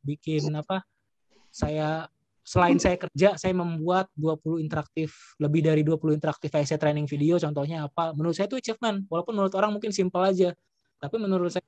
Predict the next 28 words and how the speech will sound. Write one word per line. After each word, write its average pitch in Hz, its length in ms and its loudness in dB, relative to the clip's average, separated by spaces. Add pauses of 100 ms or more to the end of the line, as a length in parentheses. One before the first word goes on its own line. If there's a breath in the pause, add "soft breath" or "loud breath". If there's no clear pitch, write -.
(140)
extra 175 300 -4
mile 190 240 0
yang 190 80 -4
saya 170 180 0
lakukan 160 380 -4
untuk 165 240 -8
meningkatkan 156 640 -2 (640)
kinerja 156 320 2
perusahaan, 160 500 0
saya 147 140 0
sebutin 156 400 0
di 139 80 -4
sini. 135 240 -6 (560)
Saya 156 180 2
juga 151 320 2
ngedevelop 160 480 2
beberapa 156 300 -2
program 170 500 0
waktu 196 240 -6
itu 196 60 -2
di 185 100 0
perusahaan, 170 380 -6
waktu 151 260 0
di - 60 -2
tis, 208 240 2
saya 135 80 -2
sebutin 139 320 -4
juga. 147 340 -2